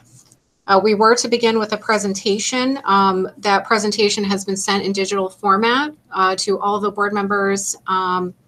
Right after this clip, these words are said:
for everyone's edification. In the interest of time, uh, we will be foregoing a,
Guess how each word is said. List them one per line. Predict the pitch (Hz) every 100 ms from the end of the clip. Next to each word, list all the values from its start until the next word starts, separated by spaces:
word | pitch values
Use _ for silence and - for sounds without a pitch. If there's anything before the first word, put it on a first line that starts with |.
| _ - _
for | - 185
everyone's | 185 196 190 190
edification. | - 190 - - 190 185 208 185
In | 170
the | 185
interest | 196 185 -
of | -
time, | - 202 196 208 214 - _ _ _ 185
uh, | 180 180
we | 190 175
will | 180 180
be | 185 180
foregoing | - 180 180 165 196 185 185 -
a, | 180 175 170 170